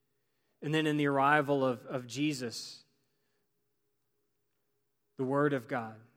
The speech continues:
the one who was with God from the beginning, the one who was God,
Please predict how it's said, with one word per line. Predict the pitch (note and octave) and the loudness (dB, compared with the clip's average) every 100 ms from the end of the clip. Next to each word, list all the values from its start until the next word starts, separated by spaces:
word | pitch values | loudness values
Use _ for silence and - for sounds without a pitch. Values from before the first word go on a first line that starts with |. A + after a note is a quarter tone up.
| _ _ _ _ _ _ | _ _ _ _ _ _
the | - | -6
one | C3+ C#3 | -2 -2
who | B2+ | -2
was | C#3 A#2 | -2 -4
with | A#2+ D3 - | -4 -4 -4
God | - B2 A#2 A#2 | -10 -10 -10 -12
from | C3+ C3 | -12 -10
the | |
beginning, | A#2+ A#2+ C3+ B2 A#2+ | -10 -8 -6 -6 -6
the | |
one | B2+ C3 | -6 -6
who | A#2 | -8
was | A#2+ C3 C#3 A#2+ | -6 -4 -4 -6
God, | B2+ A2 G#2+ | -12 -12 -14